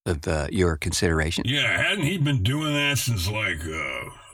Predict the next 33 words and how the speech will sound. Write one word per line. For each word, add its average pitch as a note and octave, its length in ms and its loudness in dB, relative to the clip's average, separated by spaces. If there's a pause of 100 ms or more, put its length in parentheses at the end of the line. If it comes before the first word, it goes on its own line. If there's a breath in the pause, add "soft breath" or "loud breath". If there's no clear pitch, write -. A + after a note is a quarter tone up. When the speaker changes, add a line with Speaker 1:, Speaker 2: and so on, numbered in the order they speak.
Speaker 2:
eighteen C3 580 2
seventy-five B2 1080 0
or B2+ 140 0
something? C3+ 420 4
Speaker 1:
<laughs> E4 120 8
Well, G3+ 140 12
not A3+ 160 12
quite G#3+ 320 10
that E3 240 10
far D3 260 10
ahead A#2+ 220 8
of G#2+ 80 6
the F#2+ 100 0
trend, G2 380 6 (520 loud breath)
but, D3+ 360 10
uh, D3 160 10
far F3+ 240 10
enough. C3+ 520 6 (300 loud breath)
I D3+ 80 8
think B3+ 200 8
Frank F3+ 220 6
started C#3+ 340 8
doing C#3 200 10
the A2+ 80 8
podcast A#2+ 580 6
thing G2 260 8
before B2 440 8
there A#2 220 8
even A2+ 400 10
was G#2 580 8 (300 loud breath)
a A2 100 6
podcast G2 800 6
thing, D#2+ 380 2